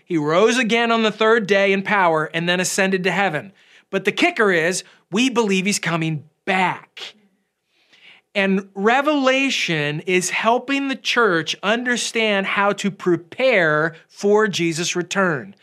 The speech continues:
what our mentality should be, what our actions should look like, how we prepare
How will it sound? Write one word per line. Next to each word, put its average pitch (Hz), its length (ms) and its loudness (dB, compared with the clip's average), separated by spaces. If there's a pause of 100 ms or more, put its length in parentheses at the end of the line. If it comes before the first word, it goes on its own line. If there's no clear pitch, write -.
(280)
what 175 140 2
our 208 80 4
mentality 202 720 2
should 190 260 -2
be, 190 200 0
what 170 240 0
our 139 180 -2
actions 196 460 -2
should 185 260 -4
look 185 300 -4
like, 180 340 -2 (220)
how 214 280 2
we 208 180 0
prepare 170 720 -2